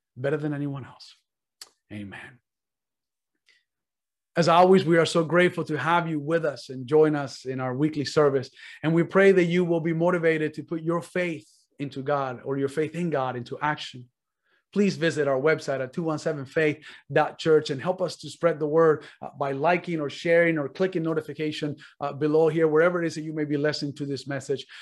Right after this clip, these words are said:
We're humbled by God's calling in our lives to preach his message of hope and of love and of invitation. And sometimes, you know, we sit here and we record or we make a message and we put it online and we wonder, "Lord, is anybody here?" And so we pray that if you are listening to this,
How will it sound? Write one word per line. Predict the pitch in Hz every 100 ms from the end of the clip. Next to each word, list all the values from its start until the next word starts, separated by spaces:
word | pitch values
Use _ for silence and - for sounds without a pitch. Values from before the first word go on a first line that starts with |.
| -
We're | 156 151
humbled | 180 185 170
by | 156
God's | 160 175 180
calling | - 180 175 165
in |
our | 156
lives | 151 165 160
to | 160
preach | 151 202 196 196
his | 165 139
message | 165 160 151
of | 147
hope | 151 160 156 - -
and | 160
of | 156 143
love | 170 175 175 160
and | 151
of | 147
invitation. | 151 147 147 175 170 165 151 -
And | 151
sometimes, | 151 180 196 190 170
you | 185
know, |
we | 175 170
sit | - 180
here | 185
and | 180
we | 180
record | 170 170 190 190 185
or |
we | 175
make | 175 180
a | 175
message | 185 180 175 175
and |
we | 170
put | 156 190
it | 175
online | 165 165 180 175
and | 170
we | 170
wonder, | 170 180 170 151 _ _ 160
"Lord, | 185
is | 180 185
anybody | 185 175 170
here?" | 139 151
And | 143
so | 135 160
we | 180
pray | 175 - 180 175 170
that | 156 151
if | 143
you | 170 165
are | 156
listening | 151 143 139 131
to | 127
this, | 120 98 -